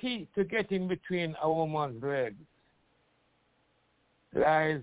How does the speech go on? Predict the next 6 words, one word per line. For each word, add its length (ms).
between 500
her 300
ears. 420
Feed 300
her 300
mind 880